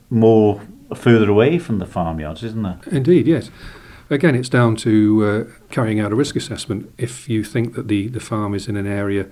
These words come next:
Speaker 2: where members of the public are likely to gain access, and if the physical condition of the, uh, of the pond or dub is of concern, i e if it's more than eighteen inches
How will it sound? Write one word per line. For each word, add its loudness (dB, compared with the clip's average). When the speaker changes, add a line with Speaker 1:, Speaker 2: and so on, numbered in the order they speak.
Speaker 2:
where -8
members -4
of -6
the -10
public -6
are -10
likely -4
to -10
gain -12
access, -16
and -10
if -4
the -14
physical 0
condition -2
of -6
the, -4
uh, -10
of -10
the -6
pond -2
or -4
dub -6
is 0
of -6
concern, -6
i -4
e 0
if -4
it's -16
more -4
than -6
eighteen -8
inches -8